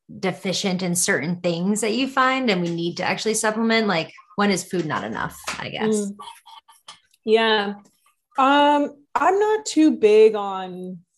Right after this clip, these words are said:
Speaker 2: everybody needing a certain supplement. I know s-, a, a, some,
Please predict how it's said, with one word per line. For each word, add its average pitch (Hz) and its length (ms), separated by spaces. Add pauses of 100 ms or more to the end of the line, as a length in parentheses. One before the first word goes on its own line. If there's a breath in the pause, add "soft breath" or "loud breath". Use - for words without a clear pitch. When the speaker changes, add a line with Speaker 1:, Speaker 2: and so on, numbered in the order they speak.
(260)
Speaker 2:
everybody 208 720
needing 233 440
a 240 80
certain 247 600
supplement. 240 560
I 220 100
know 247 120
s-, 240 140
a, 196 80
a, 202 340 (160)
some, 294 600